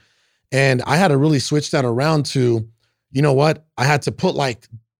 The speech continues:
this recently happened, uh, literally, like, two years ago. I had to take all that, the warrior suit off, you know, 'cause for me, it was always war,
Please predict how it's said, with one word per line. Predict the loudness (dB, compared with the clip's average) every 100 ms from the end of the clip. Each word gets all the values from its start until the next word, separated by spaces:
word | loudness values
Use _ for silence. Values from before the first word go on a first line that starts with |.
| -8
this | -8 -6
recently | -6 -6 -6 -6
happened, | -6 -6 -6 -8
uh, | -10 -18
literally, | -6 -2 -2 -2
like, | -4 -6
two | -6
years | -2 -2 -4
ago. | -6 -8 -10 _ _ _ _
I | -4
had | -4
to |
take | -2 -4 0
all | -2
that, | -2 -6
the | -6
warrior | -2 0 2 0
suit | -2 -4 -6
off, | -6 -8 -10 -18 -20 _ _ _ _ -10
you | -6
know, | -4
'cause | -6 -6
for | -2
me, | 0
it | 0
was | 0
always | 0 -2 -2
war, | -2 -2 -4 -10